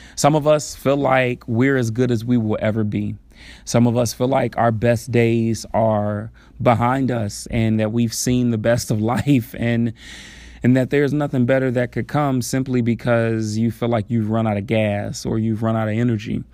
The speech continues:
right? Giving so much and not getting anything in return. That's the story for some people. No matter where you find yourself in this conversation and no matter where you find yourself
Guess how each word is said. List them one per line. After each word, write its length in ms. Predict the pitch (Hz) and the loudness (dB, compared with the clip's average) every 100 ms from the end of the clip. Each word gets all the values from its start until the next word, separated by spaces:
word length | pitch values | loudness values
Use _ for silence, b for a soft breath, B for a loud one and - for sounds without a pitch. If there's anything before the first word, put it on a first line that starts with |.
| B B B B B B - | B B B B B B 0
right? 240 | 117 117 | 2 2
Giving 280 | 117 147 151 | 2 0 0
so 220 | - 143 | 2 2
much 340 | 131 131 127 | 2 0 0
and 100 | 117 | 0
not 220 | 113 117 117 | 2 0 0
getting 320 | 123 113 113 | 0 0 0
anything 460 | 117 117 117 110 107 | 0 0 0 0 0
in 100 | 107 | -4
return. 640 | 107 - 160 135 104 107 - - | -6 -6 -4 -2 -4 -6 -14 -14
That's 220 | - 107 | -8 -8
the 120 | - 110 | -6 -4
story 300 | - 117 110 | -2 -2 -2
for 160 | - | -6
some 240 | 110 117 107 | -4 -4 -2
people. 400 | 110 - - 127 B B B B 147 | -6 -6 -8 -8 B B B B -4
No 80 | 123 | 2
matter 220 | 135 196 | 4 4
where 140 | 135 120 | 4 2
you 120 | 110 | 0
find 320 | - 110 107 | 0 0 0
yourself 440 | 107 101 113 107 - | -2 -2 -2 -2 -2
in 200 | 120 113 | -2 0
this 160 | 107 | -2
conversation 880 | - 113 107 107 104 110 107 - 107 | -2 -2 -2 -4 -2 -4 -4 -2 -2
and 100 | 104 | 0
no 80 | 104 | 0
matter 240 | 110 113 | 0 0
where 120 | 110 | 0
you 140 | 107 107 | 0 -2
find 300 | - 107 104 | -2 -2 0
yourself 560 | 107 98 107 104 - | -2 -2 -2 -2 -4